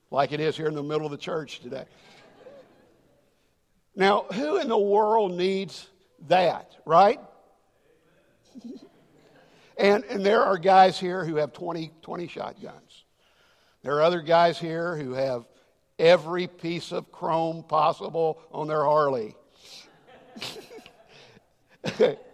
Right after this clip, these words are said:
I mean, and maybe I didn't get to your thing, guys, but you know you've got that, don't you? You know it's there.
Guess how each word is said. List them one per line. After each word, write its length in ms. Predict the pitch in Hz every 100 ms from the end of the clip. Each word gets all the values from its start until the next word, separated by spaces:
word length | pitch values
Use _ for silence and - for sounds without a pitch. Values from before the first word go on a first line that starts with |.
| - - _ _ - - _ _ - -
I 100 | 180
mean, 220 | 202 196 - -
and 180 | - 156
maybe 360 | 165 240 330 233
I 100 | 240
didn't 240 | 247 262
get 200 | 190 226
to 100 | 202
your 240 | 180 220 311
thing, 340 | 208 165 151
guys, 540 | 139 139 135 156 160 - _ _ _ _ _ -
but 200 | 135 190
you 80 |
know 160 | 202 220
you've 240 | 214 220
got 320 | 165 196 202 -
that, 240 | 135 135
don't 320 | 156 151 -
you? 100 | 107 - _ _ _ -
You 120 | 139
know 180 | 180 226
it's 160 | 226
there. 420 | 214 220 220 113